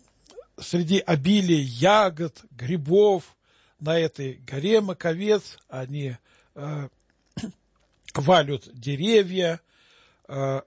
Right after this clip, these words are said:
обделывают бревна и строят часовню во имя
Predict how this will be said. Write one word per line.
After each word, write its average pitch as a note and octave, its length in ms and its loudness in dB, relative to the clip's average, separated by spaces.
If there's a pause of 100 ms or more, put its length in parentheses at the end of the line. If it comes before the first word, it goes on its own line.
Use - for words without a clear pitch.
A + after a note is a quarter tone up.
(300)
обделывают D3 720 0
бревна F3+ 840 2 (380)
и D#3 100 -10
строят E3 500 -2 (220)
часовню F3+ 840 0 (260)
во C3+ 220 -8
имя C3+ 420 -8